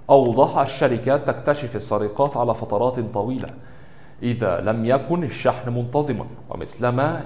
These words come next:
يحدث قرصنة على المواقع الإلكترونية، فإن نفس الأمر قد يحدث للعدادات الإلكترونية، وبالتالي فإنه يتم المرور على العدادات منعا لظلم أي مواطن والحفاظ على التيار الكهربائي من عمليات السرقة.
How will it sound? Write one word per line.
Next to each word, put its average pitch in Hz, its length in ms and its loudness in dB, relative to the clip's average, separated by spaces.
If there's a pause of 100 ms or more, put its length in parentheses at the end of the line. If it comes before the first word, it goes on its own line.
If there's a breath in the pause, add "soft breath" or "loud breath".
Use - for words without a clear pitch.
يحدث 127 640 -2
قرصنة 117 460 0
على 123 240 0
المواقع 110 520 2
الإلكترونية، 113 760 -4 (540 loud breath)
فإن 143 340 4
نفس 156 220 2
الأمر 180 360 6
قد 170 260 4
يحدث 135 440 2
للعدادات 127 580 2
الإلكترونية، 123 680 0
وبالتالي 123 560 0
فإنه 117 440 -2
يتم 120 360 0
المرور 117 420 -2
على 113 200 0
العدادات 110 680 0 (540 loud breath)
منعا 143 440 4
لظلم 156 500 2
أي 131 220 2
مواطن 147 500 0
والحفاظ 131 540 -2
على 123 140 0
التيار 123 340 -2
الكهربائي 123 600 -2
من 120 140 -4
عمليات 117 720 -4
السرقة. 107 560 -2